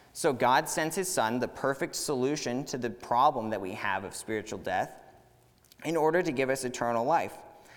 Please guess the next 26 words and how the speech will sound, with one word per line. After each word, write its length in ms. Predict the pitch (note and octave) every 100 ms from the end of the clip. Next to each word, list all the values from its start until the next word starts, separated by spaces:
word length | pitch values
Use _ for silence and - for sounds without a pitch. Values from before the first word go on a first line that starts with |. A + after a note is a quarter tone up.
| - - -
The 80 | D3
truth 320 | - G3 G#3
that 140 | F3
Jesus 360 | D#3 E3+ D#3+ D#3
is 120 | D#3+
the 100 | D3
Son 260 | D3 C#3+ D#3+
of 120 | D3
God, 320 | A2 G#2+ A2
come 240 | - C#3+ D#3+
in 60 |
the 80 | F3
flesh, 380 | F3+ A#2 A2 -
is 140 | C3 B2
the 120 | B2+
truth 480 | - - E3+ G3 F3+
that 160 | C3
God 320 | A#2+ C3 D3+
made 160 | C#3 B2+
a 60 | A#2
sacrifice 760 | - C#3+ E3 D#3+ E3 E3+ -
so 120 | C3
that 100 | A2+
we 260 | G2 C3 D3
might 320 | C3+ B2+ G#2
live 320 | A2 G#2+ G#2